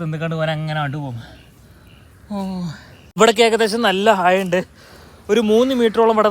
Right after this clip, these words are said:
നമുക്കിവിടെ ആഴമുണ്ട്. അപ്പൊ ദാ ഇതിന് ചുറ്റുഭാഗത്തുള്ള പുല്ലുകളൊക്കെ, അതാ നമ്മുടെ റോക്കി. ഇവനക്കൊരു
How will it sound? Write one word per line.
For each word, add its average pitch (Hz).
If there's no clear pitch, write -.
നമുക്കിവിടെ 180
ആഴമുണ്ട്. 165
അപ്പൊ 175
ദാ 233
ഇതിന് 202
ചുറ്റുഭാഗത്തുള്ള 233
പുല്ലുകളൊക്കെ, 202
അതാ 254
നമ്മുടെ 214
റോക്കി. 220
ഇവനക്കൊരു 220